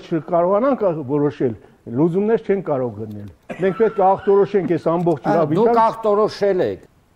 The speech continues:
Speaker 2: Կրկին անգամ երկրորդելով Տիկին Իսահյանի հարցը։ Դուք պարլամենտում, ազգային ժողովում ինչ կանեիք։
Speaker 1: Ես առաջարկում եմ ազգային ժողովում այսօր անելիք չկա, այսօր պետք է ձևավորվի երրորդ այլընտրանքային ուժային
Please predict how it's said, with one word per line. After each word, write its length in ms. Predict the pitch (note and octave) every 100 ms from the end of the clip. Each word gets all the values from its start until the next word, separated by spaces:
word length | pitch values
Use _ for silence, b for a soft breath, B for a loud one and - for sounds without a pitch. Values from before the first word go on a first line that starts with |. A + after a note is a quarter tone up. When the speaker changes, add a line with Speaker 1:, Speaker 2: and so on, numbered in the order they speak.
| _
Speaker 2:
Կրկին 300 | G3+ G3 C4+ C4
անգամ 260 | A3+ F#3+ D3+
երկրորդելով 640 | G3 A3 G#3+ G#3 B3+ -
Տիկին 240 | F#3 G#3+
Իսահյանի 440 | G3 - G3 G#3 D3
հարցը։ 480 | A#2 F3+ D3+ - D2+ - _ _ _ _ _ _
Դուք 480 | A#2 A#3 D4 C#3 - - _ _ _ _ F#3+
պարլամենտում, 960 | A3 A3+ A#3 A3+ G#3+ G3+ - G3 B2 G2
ազգային 400 | D3 F3+ G3 A3+
ժողովում 440 | C#3 E3 F#3+ D#3+ B2 - F#3+
ինչ 280 | A#3+ D#4+ - -
կանեիք։ 640 | G#3+ D#3 C3 A2+ F2 - _ - A#2+
Speaker 1:
Ես 240 | D#3 G#3+ G#3
առաջարկում 720 | E3+ D#3+ F3+ F3+ F3+ E3 F3 D#3
եմ 140 | C#3
ազգային 400 | D#3 D3 F3+ E3+
ժողովում 400 | C#3+ D#3+ D#3+ D3
այսօր 320 | D3+ - D#3 C#3+
անելիք 400 | C#3+ C#3+ C3+ C3
չկա, 320 | - - C3
այսօր 320 | D#3+ C#3+ F#3 E3
պետք 240 | F3+ F3
է 60 | D#3+
ձևավորվի 640 | C3 D#3 D#3 D#3+ E3 F#3 D3+ G#2 G2+ A2+
երրորդ 420 | C#3 E3 F3 - D#3+
այլընտրանքային 800 | D3 D#3 D3+ D#3 D3+ D#3+ D3+ C3 C#3+
ուժային 480 | D#3+ C3+ D#3 D#3